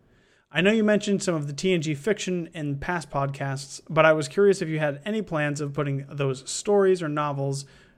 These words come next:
under the Earl Grey microscope. As someone who is a fan of the T N G universe and characters,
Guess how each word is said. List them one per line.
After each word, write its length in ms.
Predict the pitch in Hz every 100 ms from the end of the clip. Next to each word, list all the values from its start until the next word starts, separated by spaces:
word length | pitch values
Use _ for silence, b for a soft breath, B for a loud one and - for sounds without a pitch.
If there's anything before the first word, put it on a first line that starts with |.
| b b
under 160 | 180
the 140 | 170 160
Earl 140 | 151
Grey 200 | 147 143
microscope. 640 | 139 131 131 - - - _ b b b
As 160 | - 156
someone 220 | 220 214
who 80 | 202
is 80 | 170
a 80 | 143
fan 240 | 226 233
of 80 | 208
the 60 |
T 160 | 190 208
N 60 | 190
G 120 | 175
universe 400 | 165 147 151 -
and 100 | 139
characters, 540 | 185 185 180 170 147